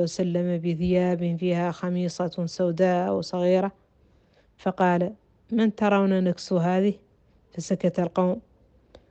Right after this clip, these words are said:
قال: 'ائتوني بأم خالد.' فأُتي بها تحمل، فأخذ الخميصة بيده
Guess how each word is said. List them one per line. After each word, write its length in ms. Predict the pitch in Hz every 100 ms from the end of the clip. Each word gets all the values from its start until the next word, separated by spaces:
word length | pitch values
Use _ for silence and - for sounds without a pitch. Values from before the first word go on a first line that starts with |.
| _ _
قال: 340 | 190 185 180 - - _ _ _ _ _ _ _ _ _
'ائتوني 600 | 208 175 - 202 190 190
بأم 380 | 175 180 175 180
خالد.' 460 | 160 185 180 180 - - _ _ _
فأُتي 580 | - 185 185 - 190 185
بها 360 | 175 175 180 170
تحمل، 420 | 185 - 185 185 - _ _ _ - - _ _ -
فأخذ 360 | 175 170 190
الخميصة 680 | 190 175 - 185 190 170 185 185
بيده 720 | 175 180 185 175 170 180 220